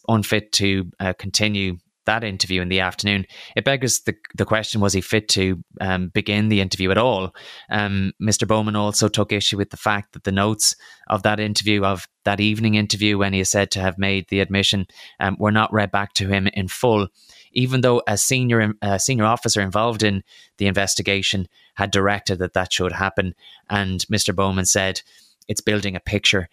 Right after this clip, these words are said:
that everything isn't as it should be." He said, um, there is evidence of confusion and that the surgery and pain were also factors when it came to Mister Pushka's,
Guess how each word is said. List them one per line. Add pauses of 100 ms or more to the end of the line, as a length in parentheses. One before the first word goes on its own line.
(180)
that
everything
isn't (220)
as
it
should
be." (340)
He
said, (140)
um,
there
is
evidence
of
confusion (440)
and
that (240)
the
surgery
and
pain
were
also
factors
when
it
came
to
Mister
Pushka's,